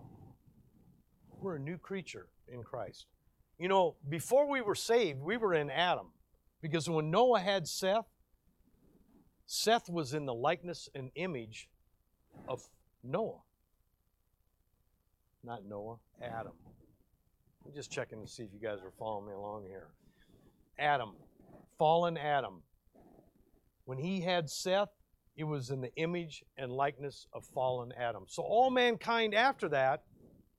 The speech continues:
was what? Born spiritually dead. That's why we need Christ. So when we come to recognize what Christ accomplished on the cross,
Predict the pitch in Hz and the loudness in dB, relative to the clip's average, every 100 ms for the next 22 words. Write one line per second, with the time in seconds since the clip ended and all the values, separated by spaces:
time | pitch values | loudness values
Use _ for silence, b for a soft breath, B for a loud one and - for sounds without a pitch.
0 | - 147 139 226 135 120 151 143 - 180 | -14 -12 -8 -8 -6 -4 -4 -4 -4 -6
1 | - 202 196 220 277 104 - _ - _ | -4 -8 -2 -2 -2 -4 -12 _ -20 _
2 | _ _ _ _ _ _ _ - 214 226 | _ _ _ _ _ _ _ -2 0 4
3 | 262 233 240 233 208 - 240 269 95 - | 4 4 4 0 -2 -2 0 0 -2 -8
4 | - _ _ _ - 220 214 196 262 285 | -10 _ _ _ -4 2 2 2 0 -2
5 | - 254 233 180 175 175 226 233 202 180 | 0 0 0 -4 -2 0 0 0 -2 -2
6 | 143 160 - 190 208 - 160 196 175 156 | -2 -6 -4 0 2 0 -4 -4 -4 -6
7 | - 160 139 - 233 226 156 - | -6 -6 -6 -4 -2 -2 -4 -10